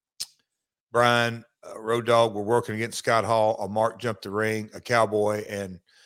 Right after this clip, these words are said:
um, <clears throat> get Brian to tell you that story, but it caught me off guard, but,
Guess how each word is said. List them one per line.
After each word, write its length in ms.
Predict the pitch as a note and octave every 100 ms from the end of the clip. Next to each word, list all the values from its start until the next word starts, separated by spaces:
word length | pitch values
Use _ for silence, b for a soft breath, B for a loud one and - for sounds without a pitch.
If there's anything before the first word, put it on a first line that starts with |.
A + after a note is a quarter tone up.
| b b b _ -
um, 500 | G#2+ G2 F#2+ F2+ F2 -
<clears throat> 220 | - G#2+
get 200 | C#3+ E3
Brian 300 | B2 A#2+ A2+
to 60 | F#2
tell 180 | A2+
you 60 | G2+
that 180 | G2 F#2
story, 320 | - G#2+ F#2+
but 220 | F2 G2+ -
it 240 | A2 A2+ _
caught 280 | C3+ C3+ B2
me 80 |
off 200 | A#2 A2 -
guard, 400 | A#2 A2+ A2 F#2+
but, 160 | G2